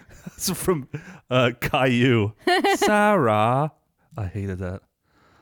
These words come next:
Speaker 1: Uh, that boy deserves to die.
Speaker 2: Yeah, what a twat.
Speaker 1: I hated that kid. I hated that Alex liked that show so much. What is her name? Sarah. Yeah, main
Speaker 2: Yeah.
Speaker 1: chick is Sarah.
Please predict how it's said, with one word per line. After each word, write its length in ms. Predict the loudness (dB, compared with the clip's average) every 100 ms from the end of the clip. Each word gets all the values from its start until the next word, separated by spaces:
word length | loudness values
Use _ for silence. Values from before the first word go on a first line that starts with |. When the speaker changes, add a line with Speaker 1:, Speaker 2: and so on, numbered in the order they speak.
| _ _ _
Speaker 1:
Uh, 500 | -2 0 0 0 -2 -6 -10
that 180 | -10 -8
boy 200 | -8 -8
deserves 380 | -8 -10 -10 -12
to 80 | -10
die. 320 | -8 -6 -6
Speaker 2:
Yeah, 220 | -4 -2
what 100 | -2
a 40 | -4
twat. 320 | -6 -6 -6 -10
Speaker 1:
I 60 | -14 -10
hated 240 | -8 -8 -10
that 120 | -18
kid. 260 | -18 -18 -20 _ _
I 600 | _ -20 _ _ _ -12
hated 280 | -10 -8 -8
that 120 | -8
Alex 340 | -8 -8 -10 -10
liked 200 | -10 -8
that 100 | -12
show 280 | -12 -10 -10
so 160 | -10 -10
much. 260 | -10 -14 _ _ _ _ _ _ _
What 80 | -8
is 80 | -8
her 80 | -6
name? 380 | -6 -8 -12 -20 _ -4
Sarah. 360 | 0 2 0
Yeah, 160 | 2 2
main 140 | 4
Speaker 2:
Yeah. 80 | 2
Speaker 1:
chick 100 | 0
is 60 | 0
Sarah. 260 | -2 -2